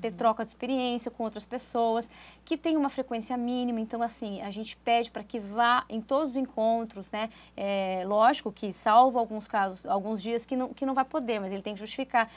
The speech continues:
Speaker 1: Então, ele tem que ter esse compromisso porque faz parte de um tratamento.
Speaker 2: Sim. André, esses grupos têm quantas pessoas
Speaker 1: Então,
Speaker 2: em
Speaker 1: quinze a vinte
Speaker 2: média?
Speaker 1: pessoas, tá?
Speaker 2: Sim.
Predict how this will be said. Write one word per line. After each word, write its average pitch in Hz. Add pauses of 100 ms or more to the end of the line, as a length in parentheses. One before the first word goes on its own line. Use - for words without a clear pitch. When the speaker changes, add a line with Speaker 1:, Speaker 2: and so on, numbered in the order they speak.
(120)
Speaker 1:
Então, -
ele 349
tem 440
que 427
ter -
esse 339
compromisso 254
porque 285
faz 302
parte 277
de 311
um 302
tratamento. 294
Speaker 2:
Sim. -
André, 254
esses 269
grupos 254
têm 247
quantas 285
pessoas 170
Speaker 1:
Então, 247
Speaker 2:
em -
Speaker 1:
quinze 311
a 320
vinte 294
Speaker 2:
média? -
Speaker 1:
pessoas, 220
tá? 190
Speaker 2:
Sim. 196